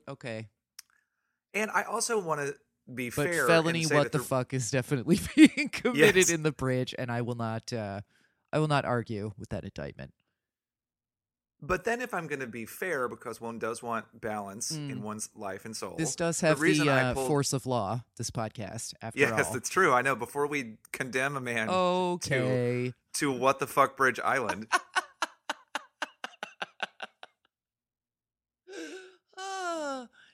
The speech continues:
Speaker 1: yes, continue. I'm fine.
Speaker 2: Uh, <laughs> I do wanna say the reason I pulled a clip of the first verse is I actually think the lyrics in the first verse are sensational.
Speaker 1: Mm.
Speaker 2: The,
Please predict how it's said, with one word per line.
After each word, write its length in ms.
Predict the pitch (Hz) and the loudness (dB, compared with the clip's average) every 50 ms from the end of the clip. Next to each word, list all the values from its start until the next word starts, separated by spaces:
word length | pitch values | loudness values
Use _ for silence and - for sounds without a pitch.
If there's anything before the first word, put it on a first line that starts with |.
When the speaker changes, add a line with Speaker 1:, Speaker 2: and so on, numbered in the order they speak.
| _ _ _ | _ _ _
Speaker 1:
yes, 500 | - 156 147 156 214 262 - - - _ _ _ _ | -2 0 0 0 0 -2 -4 -6 -8 _ _ _ _
continue. 640 | - 180 - - 214 208 175 165 151 151 156 180 170 175 | -4 -4 0 0 0 0 2 0 0 0 0 -2 -4 -8
I'm 100 | 165 160 | -10 -6
fine. 320 | - 139 131 123 139 143 - _ - - _ _ _ _ _ _ _ _ _ _ _ _ _ _ _ - | -2 -2 -2 -2 -4 -8 -14 _ -20 -20 _ _ _ _ _ _ _ _ _ _ _ _ _ _ _ 10
Speaker 2:
Uh, 240 | 151 143 143 143 - - - | 10 12 12 10 8 4 4
<laughs> 560 | 165 165 - 208 202 - - - 180 147 - - 208 - - 233 214 - _ 131 | 4 8 12 12 12 12 12 10 10 10 10 4 -8 -12 -10 -10 -10 -6 _ 2
I 100 | 123 180 | 4 4
do 200 | 185 160 202 220 | 4 2 -2 -2
wanna 200 | 214 226 220 208 | 0 0 0 0
say 160 | 185 - 170 156 | 2 2 2 2
the 160 | 127 131 127 | 2 -2 -4
reason 280 | 117 139 147 143 147 | -4 -4 -4 0 0
I 80 | 139 131 | -2 -2
pulled 200 | - 139 131 117 | 0 -4 -6 -6
a 40 | 117 | -6
clip 320 | - - 131 127 123 120 | -8 -2 0 0 0 0
of 140 | - 110 101 | -2 -10 -8
the 60 | 107 104 | -8 -10
first 340 | - - 127 135 139 - - | -4 -2 -2 0 -2 -2 -4
verse 240 | 104 98 92 - 107 | -4 -4 -4 -4 -6
is 100 | 101 110 | -4 -2
I 120 | 87 98 | -2 -2
actually 340 | 101 113 117 - - 113 107 | -2 -4 -4 -4 -4 -6 -4
think 180 | - 107 104 | -4 -8 -8
the 80 | - 98 | -8 -6
lyrics 320 | 98 104 101 101 98 - | -4 -4 -4 -4 -6 -10
in 80 | 104 95 | -12 -14
the 60 | 92 | -14
first 320 | - - 110 117 127 - - | -10 -6 -4 -4 -4 -4 -6
verse 220 | 98 92 90 - | -8 -8 -8 -8
are 160 | - 92 101 | -10 -12 -10
sensational. 1000 | - - - - - 104 87 85 - - 117 123 120 117 - 92 80 - 52 - 165 | -10 -8 -8 -8 -8 -10 -10 -8 -4 -2 -2 -2 -2 -4 -10 -14 -14 -16 -16 -20 -18
Speaker 1:
Mm. 240 | 156 147 135 127 127 _ _ _ _ 127 | -18 -18 -18 -20 -20 _ _ _ _ -6
Speaker 2:
The, 400 | 117 127 127 123 120 117 - | -4 -2 -2 -2 -4 -6 -10